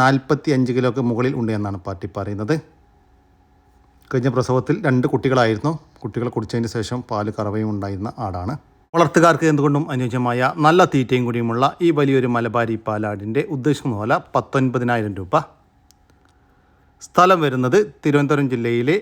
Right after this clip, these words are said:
ആലക്കോടിനടുത്ത് നഗരൂർ. ഈ മലബാരി ആടിന് ഡെലിവറി ചാർജിൽ all കേരള ഡെലിവറി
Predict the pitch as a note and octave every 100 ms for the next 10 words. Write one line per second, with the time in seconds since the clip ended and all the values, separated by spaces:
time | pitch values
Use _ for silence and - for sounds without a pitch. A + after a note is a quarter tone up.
0 | - B2+ C3 C#3+ D3 C3 A#2 G#2 - E3
1 | - - B2+ A#2+ A2+ A2+ G2 - _ _
2 | _ _ _ _ _ E3 D3 B2+ A#2+ A2+
3 | G#2+ G#2 A#2+ G#3+ A3+ D3 B2+ A#2+ A2 A2+
4 | A2 G2+ D3 - - A2+ G2 A2 G#2 B2+
5 | - - C#3+ A#2+ A2